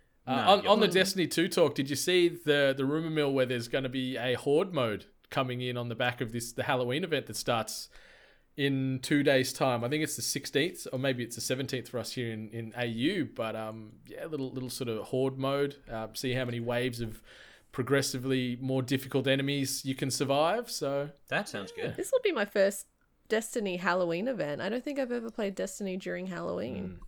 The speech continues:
Speaker 3: ever, 'cause they usually have cute little helmets and little ornament stuff to, during that time too,
Speaker 2: Yeah.
Speaker 3: don't they?
Speaker 1: Jack-o'-lantern helmets and stuff.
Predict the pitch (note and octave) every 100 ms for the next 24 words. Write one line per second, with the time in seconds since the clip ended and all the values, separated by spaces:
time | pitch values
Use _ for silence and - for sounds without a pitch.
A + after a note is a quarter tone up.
0 | - G3+ A#3 - - A3+ G#3+ C4 D#4 A#3+
1 | G#3 E3 - G3+ F#3 F3+ E3 E3 E3+ _
2 | F#3 A3 A3 - - - - - F3+ F3+
3 | G3 A3+ - - - - - F3 - -
4 | F#3+ F3+ F#3 - F#3 - C4+ C3 E3 C#3
5 | C3 C3 C3 C3 B2 B2 B2 B2 - A#2+
6 | - C3 B2+ A#2+